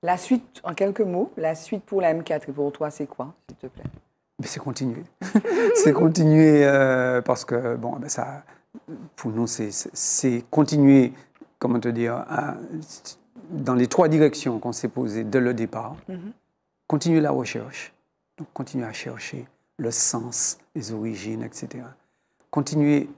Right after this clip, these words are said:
Speaker 2: la formation, continuer à transmettre, former le plus grand nombre de,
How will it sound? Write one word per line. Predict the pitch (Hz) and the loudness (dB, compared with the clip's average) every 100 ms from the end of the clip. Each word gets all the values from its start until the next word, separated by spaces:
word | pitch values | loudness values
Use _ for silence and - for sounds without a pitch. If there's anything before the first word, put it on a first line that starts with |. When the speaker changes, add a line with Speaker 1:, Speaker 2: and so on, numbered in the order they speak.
| - | -12
Speaker 2:
la | - | -10
formation, | - 160 156 143 131 139 135 _ - | -6 -6 -6 -8 -10 -10 -12 _ -20
continuer | 156 143 131 | -12 -8 -8
à | 123 | -8
transmettre, | - 151 - - - _ _ - | -10 -8 -8 -10 -14 _ _ -10
former | - 147 135 | -8 -4 -4
le | 127 | -6
plus | - 180 | -6 -4
grand | 131 131 127 | -2 0 2
nombre | 127 127 123 | 2 2 0
de, | 117 110 | -2 -6